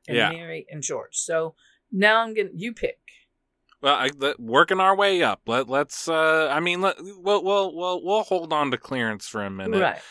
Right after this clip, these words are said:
Speaker 2: And, uh, we'll, we'll go to Uncle Billy.
Speaker 1: Uncle Billy. Well, Uncle Billy, <laughs> I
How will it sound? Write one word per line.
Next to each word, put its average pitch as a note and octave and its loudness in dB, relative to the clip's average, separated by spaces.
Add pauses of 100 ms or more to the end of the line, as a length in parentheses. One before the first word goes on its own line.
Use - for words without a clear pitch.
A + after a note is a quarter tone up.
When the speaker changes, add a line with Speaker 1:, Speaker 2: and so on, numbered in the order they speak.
(240)
Speaker 2:
And, A#2 2
uh, A#2+ 8
we'll, C#3 2
we'll D#3 2
go D#3 4
to B2 2
Uncle A2 -4
Billy. F2+ -4 (920)
Speaker 1:
Uncle C#4 0
Billy. D3+ -6
Well, A#3+ -8 (640)
Uncle A4 6
Billy, A#3 0 (420)
<laughs> - -18 (1900)
I E4+ 4